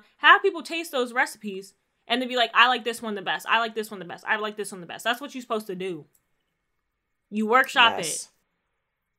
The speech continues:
Speaker 1: Then
Speaker 2: I
Speaker 1: you, we just jump from, "Ooh, what if I made pink mayo?" And now we have pink mayo. It's like that inst-
Speaker 2: Like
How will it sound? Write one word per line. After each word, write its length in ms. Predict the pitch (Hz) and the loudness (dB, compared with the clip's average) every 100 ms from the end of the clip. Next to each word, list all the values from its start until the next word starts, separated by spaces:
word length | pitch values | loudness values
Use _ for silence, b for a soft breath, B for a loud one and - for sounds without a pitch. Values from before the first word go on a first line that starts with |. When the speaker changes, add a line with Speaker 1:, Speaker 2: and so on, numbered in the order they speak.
| _ _ _ | _ _ _
Speaker 1:
Then 260 | - 370 370 | 8 8 8
Speaker 2:
I 100 | 269 | 0
Speaker 1:
you, 240 | 269 339 | 0 0
we 120 | 269 339 | 0 4
just 220 | 392 226 | 4 6
jump 240 | 269 277 | 2 2
from, 320 | 262 247 220 b b b - | -2 -4 -6 b b b 2
"Ooh, 160 | 359 285 | 2 4
what 140 | 247 | 4
if 80 | - | 6
I 120 | 262 | 4
made 440 | 247 240 247 196 - _ _ _ _ _ _ _ _ - | 4 -2 -2 -6 -10 _ _ _ _ _ _ _ _ -4
pink 300 | 302 277 208 | -2 -2 0
mayo?" 520 | 220 247 165 147 190 _ _ _ _ _ _ _ - | 0 0 -4 -8 -14 _ _ _ _ _ _ _ 4
And 120 | 262 | 8
now 120 | 254 | 8
we 100 | 254 | 6
have 120 | 240 | 0
pink 180 | 254 247 | -2 -6
mayo. 420 | 233 214 160 156 _ _ _ _ _ _ _ _ _ - | -2 -2 -4 -10 _ _ _ _ _ _ _ _ _ -4
It's 120 | 254 | 0
like 120 | 381 | 2
that 220 | 349 311 - | 2 2 0
inst- 200 | 180 113 | -6 -6
Speaker 2:
Like 180 | 110 | -10